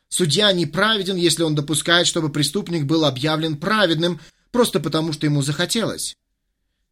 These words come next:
Без удовлетворения справедливости — адекватным наказанием. Это наказание — единственное, что может стать хиластерион, удовлетворением, умилостивлением.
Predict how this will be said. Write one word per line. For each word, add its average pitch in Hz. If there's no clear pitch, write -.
Без 190
удовлетворения 196
справедливости — 175
адекватным 123
наказанием. 147
Это 202
наказание — 185
единственное, 170
что 160
может 156
стать 180
хиластерион, 165
удовлетворением, 170
умилостивлением. 143